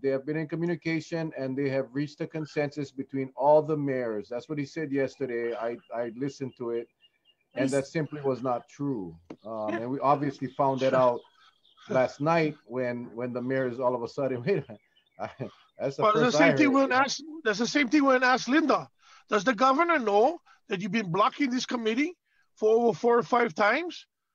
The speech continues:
Speaker 3: "Oh, yeah, he's aware." I mean, there's not an answer. We asked her, "Do the governor give you the authority to undermine the Senate?" Like we told her, she is not an elected official.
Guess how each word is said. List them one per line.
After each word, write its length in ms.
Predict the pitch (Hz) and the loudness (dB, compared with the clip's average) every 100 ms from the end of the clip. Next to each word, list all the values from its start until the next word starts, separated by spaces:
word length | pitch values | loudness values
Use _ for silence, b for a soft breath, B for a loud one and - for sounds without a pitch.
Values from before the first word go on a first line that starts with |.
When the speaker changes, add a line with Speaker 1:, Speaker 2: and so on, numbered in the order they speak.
| _ _ | _ _
Speaker 3:
"Oh, 140 | 262 262 | 2 4
yeah, 240 | 233 220 220 _ _ _ _ _ _ _ | 4 2 0 _ _ _ _ _ _ _
he's 160 | 254 262 | 0 4
aware." 360 | 254 202 196 _ _ _ _ | 4 4 2 _ _ _ _
I 60 | 254 | -2
mean, 240 | 240 214 - - | -2 -2 -12 -4
there's 180 | 214 | 0
not 120 | 330 320 | 4 4
an 60 | |
answer. 420 | 294 392 - 214 151 _ _ _ _ | 4 0 -4 -10 -12 _ _ _ _
We 120 | 214 | 0
asked 300 | 247 320 - | 2 2 2
her, 280 | 311 233 262 - b b b | 2 4 2 -2 b b b
"Do 80 | 240 | 2
the 120 | 233 | 2
governor 460 | 180 262 330 381 349 | 2 2 2 0 0
give 320 | 254 311 233 | 4 2 4
you 240 | 302 370 | 4 4
the 180 | 320 381 | 4 2
authority 680 | 381 - 277 220 185 185 220 b b - | 0 2 2 4 -2 -8 -14 b b -6
to 80 | 262 | 0
undermine 640 | 254 294 330 302 226 226 247 | 2 2 2 4 4 2 0
the 100 | 254 | -4
Senate?" 400 | - 403 370 208 _ _ _ _ _ _ - - | 0 0 0 -4 _ _ _ _ _ _ -20 -4
Like 160 | 208 | -2
we 100 | 214 | 2
told 300 | 311 330 392 | 2 2 4
her, 160 | 339 196 | 4 2
she 180 | - 302 349 392 330 | 0 4 4 4 2
is 100 | 247 | 2
not 180 | 262 277 | 2 2
an 120 | 277 | 2
elected 400 | 240 247 - 247 | 2 2 0 0
official. 600 | 240 - 403 - - - | 0 0 -4 -4 -8 -10